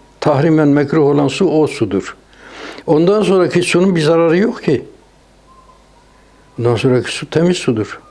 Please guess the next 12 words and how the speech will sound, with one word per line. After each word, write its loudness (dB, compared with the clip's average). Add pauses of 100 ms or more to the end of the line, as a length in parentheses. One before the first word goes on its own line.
(360)
Ondan 0
sonra 0
bir -6
suda 0
bir -2
zararı 2
yok. -2 (1160)
İlk 0
suya 2
dikkat 0
etmek -2
lazım. -4